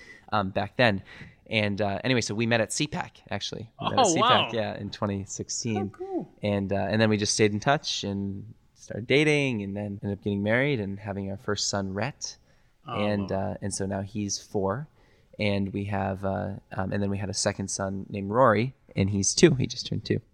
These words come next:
Speaker 2: Well, congratulations to you both.
Speaker 1: Yeah.
Speaker 2: Um, young parents. And how is, how's fatherhood?
Speaker 1: It's amazing. It's, uh, <laughs> it's tiring, I'd say, but it's cool to, it's sorta like, um,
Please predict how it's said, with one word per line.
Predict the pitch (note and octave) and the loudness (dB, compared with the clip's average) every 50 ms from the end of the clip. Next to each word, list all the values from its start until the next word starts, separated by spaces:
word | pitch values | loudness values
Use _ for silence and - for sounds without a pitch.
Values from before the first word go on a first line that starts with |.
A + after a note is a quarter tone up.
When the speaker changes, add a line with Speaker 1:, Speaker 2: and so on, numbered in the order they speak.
| _ - | _ 2
Speaker 2:
Well, | D#3 D3+ | 2 4
congratulations | - E3+ D3+ C#3+ D#3 E3 E3 E3 E3+ E3+ D#3+ D#3 D3+ C3+ | 4 4 4 6 6 4 4 2 0 0 0 -2 -4 -4
to | - E3 | -2 -2
you | D#3 C#3 | -2 -2
both. | B2 A#2 C3+ C3 B2+ C3+ D3+ D#3 - - - - - | 0 4 6 8 8 8 6 4 2 -6 -20 -14 -4
Speaker 1:
Yeah. | - C3 C#3+ - B2+ B2 A#2 A#2 A2+ | 0 2 2 4 4 4 4 4 4
Speaker 2:
Um, | A2+ A#2+ | 4 6
young | B2+ C#3 D3+ D3+ C3+ | 8 10 8 8 8
parents. | - - D#3 C#3+ C#3+ D3 D3 D3 D3+ C#3+ - - - - - | 8 6 8 8 8 8 6 6 4 2 -2 -4 -4 -4 -4
And | D3 B2+ | -2 2
how | B2+ D3 D3+ D3+ | 6 8 10 10
is, | D3 C#3 C3+ - | 8 8 6 2
how's | C3 D3 D3+ C3+ | 4 4 4 4
fatherhood? | - D3 C3+ C3 B2+ A#2+ A#2+ A#2 G#2+ G#2+ - - _ _ _ _ | 4 2 2 2 0 -2 -4 -4 -6 -8 -12 -18 _ _ _ _
Speaker 1:
It's | D3+ - - | 0 2 2
amazing. | G#3 G3+ A#3 C#4+ B3+ - C#3 G#2+ G2+ F2+ - | 2 2 0 -2 -2 -4 -6 -6 -6 -6 -6
It's, | B2+ C3 - - C#3+ | -6 -4 -4 -2 0
uh, | C#3+ C3+ C3 A#2+ A#2 A#2 - _ _ _ | 0 2 2 0 -2 -4 -8 _ _ _
<laughs> | _ _ _ _ - | _ _ _ _ -6
it's | A#2 G#2+ G#2 C3+ C#3 - - - | -4 -2 0 -2 0 0 -2 -4
tiring, | - - B2 C#3 E3+ E3+ B2 G#2+ G#2+ G#2+ G#2+ G#2+ | 0 2 4 6 6 6 6 4 2 0 0 0
I'd | A2 G#2+ G2+ | -2 -2 -2
say, | - - A2+ G#2+ A2 | -2 0 2 2 0
but | G2+ - - B2 B2+ - - - | 0 0 2 2 2 2 0 -4
it's | - G#2+ - - - | -4 -2 -2 -2 -6
cool | - - - C#4+ D#4 F3+ - | -6 -6 -6 -2 -2 -2 0
to, | - C#3 B2+ B2 - - _ - | 2 2 2 2 0 -2 _ -8
it's | B2+ C3+ - - | -10 -4 -2 -2
sorta | - - E3+ E3 D#3+ D#3+ D#3+ | 0 2 2 4 4 4 4
like, | D#3 D3 C#3+ C#3 B2+ - - | 6 4 4 4 2 0 0
um, | B2 A#2 A2+ A2 A2 G#2+ | 2 2 2 2 0 -4